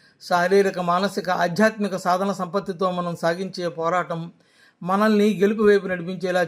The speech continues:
చేస్తుంది విజయలక్ష్మి. పద్మాక్షి, పద్మప్రియ, పద్మగంధి క్షీరసాగర మదనంలో పద్మాసన ముద్రలో సాక్షాత్కరించింది. ఆ దివ్యమంగళ స్వరూపిణికి, నిత్య సౌభాగ్యవతికి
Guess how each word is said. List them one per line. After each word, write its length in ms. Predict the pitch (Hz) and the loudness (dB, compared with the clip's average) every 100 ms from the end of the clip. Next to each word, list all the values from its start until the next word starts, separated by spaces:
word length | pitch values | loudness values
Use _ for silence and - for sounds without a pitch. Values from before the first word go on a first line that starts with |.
| 175 | -2
చేస్తుంది 500 | 175 - 180 165 175 | -8 -6 -8 -4 -6
విజయలక్ష్మి. 720 | 165 151 180 170 - 170 156 _ _ _ _ _ _ _ 170 | -6 -6 -4 -4 -6 -12 -12 _ _ _ _ _ _ _ -8
పద్మాక్షి, 680 | 151 165 175 175 - 180 | -6 -2 -2 -2 -8 -8
పద్మప్రియ, 760 | 180 165 156 180 175 175 175 185 | -4 -6 -4 -6 -4 -2 0 0
పద్మగంధి 600 | 180 160 190 180 180 180 | -2 -2 -2 0 0 -4
క్షీరసాగర 680 | 190 190 196 208 202 196 196 | -4 0 0 2 2 2 0
మదనంలో 480 | 185 180 180 175 180 | 0 -2 -2 0 -2
పద్మాసన 600 | 170 156 175 202 196 190 | -2 -8 -2 -2 -2 -8
ముద్రలో 420 | 175 160 165 170 | -8 -8 -6 -6
సాక్షాత్కరించింది. 1120 | 160 156 156 185 170 175 160 151 156 151 - _ _ _ _ - _ _ 170 | -4 -8 -6 -8 -8 -10 -10 -10 -10 -10 -14 _ _ _ _ -20 _ _ 2
ఆ 140 | 180 | 2
దివ్యమంగళ 640 | 165 170 175 185 180 175 | 2 0 0 0 2 0
స్వరూపిణికి, 840 | 175 170 180 170 196 202 233 170 - _ - | 0 -2 -2 -2 -2 0 0 0 -4 _ -4
నిత్య 280 | 190 - 247 | -2 2 2
సౌభాగ్యవతికి 1040 | 214 208 208 240 214 220 202 220 190 - | 4 4 6 4 4 2 0 -4 -6 -8